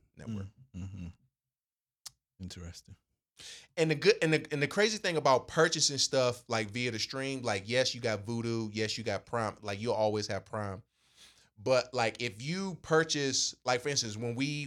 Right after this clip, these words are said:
Speaker 1: were in Virginia, we had Comcast, right? Or Xfinity, I'm sorry. We had Xfinity. We bought movies on there so, you know, we could be able to watch or whatever.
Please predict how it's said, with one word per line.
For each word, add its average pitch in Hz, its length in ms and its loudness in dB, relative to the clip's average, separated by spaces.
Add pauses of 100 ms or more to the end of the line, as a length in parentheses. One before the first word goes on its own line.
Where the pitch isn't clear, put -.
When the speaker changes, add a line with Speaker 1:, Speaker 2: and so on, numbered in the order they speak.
Speaker 1:
were 120 400 4
in 98 380 -4
Virginia, 139 560 0
we 117 120 -6
had 117 260 2
Comcast, 143 640 2
right? 110 160 0
Or 120 120 2
Xfinity, 98 520 -6
I'm 87 80 -10
sorry. 82 260 -10 (800)
We 123 100 0
had 117 120 2
Xfinity. 107 480 -2 (340)
We 160 120 2
bought 156 340 10
movies 151 500 2
on 160 420 8
there 123 440 6 (260)
so, 139 300 6
you 131 100 -2
know, 131 80 2
we 131 80 -4
could 131 100 -8
be 123 120 -2
able 117 120 -2
to 120 60 0
watch 110 420 2
or 107 40 -8
whatever. 101 380 -2